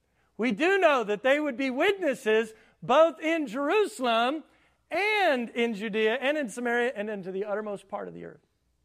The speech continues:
The first part had taken place, but the rest had not yet.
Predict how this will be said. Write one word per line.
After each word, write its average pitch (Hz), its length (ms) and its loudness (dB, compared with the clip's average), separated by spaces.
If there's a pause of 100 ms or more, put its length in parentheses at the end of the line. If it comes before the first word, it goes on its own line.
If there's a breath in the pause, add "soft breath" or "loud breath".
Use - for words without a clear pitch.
(1300)
The 131 120 -14
first 269 340 -8
part 170 180 -6
had 143 120 -10
taken 139 300 -10
place, 160 460 -12 (320)
but 143 140 -14
the 139 100 -14
rest 165 360 -12
had 127 120 -16
not 143 240 -16
yet. 110 240 -20